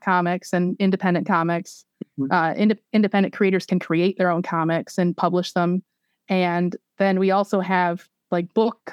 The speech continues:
Speaker 1: book publishers finally looking in and saying, "Oh, comics are making money. We'll, we'll publish them too."
Speaker 2: Mm-hmm.
Speaker 1: And so you have these, a lot more channels that are publishing these, these works.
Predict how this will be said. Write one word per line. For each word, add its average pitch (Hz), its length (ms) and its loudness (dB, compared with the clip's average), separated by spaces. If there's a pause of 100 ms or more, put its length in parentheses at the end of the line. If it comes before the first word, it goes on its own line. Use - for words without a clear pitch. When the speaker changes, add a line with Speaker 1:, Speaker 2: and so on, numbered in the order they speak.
(100)
Speaker 1:
book 233 180 0
publishers 185 500 0
finally 190 500 2
looking 185 320 0
in 185 180 2
and 180 160 -2
saying, 185 320 0
"Oh, 226 360 0 (100)
comics 202 380 -2
are 196 80 0
making 185 300 0
money. 208 320 2
We'll, 185 280 0
we'll 214 140 0
publish 170 380 -2
them - 160 -4
too." 190 380 0 (200)
Speaker 2:
Mm-hmm. 147 380 -20
Speaker 1:
And 190 140 0
so 208 80 2
you 202 80 2
have 185 100 2
these, 175 180 -2 (260)
a 185 60 2
lot 214 160 2
more 202 140 2
channels 185 600 0
that 170 100 0
are 147 100 -2
publishing 190 500 0
these, 165 280 -2
these - 260 -6
works. 190 520 -2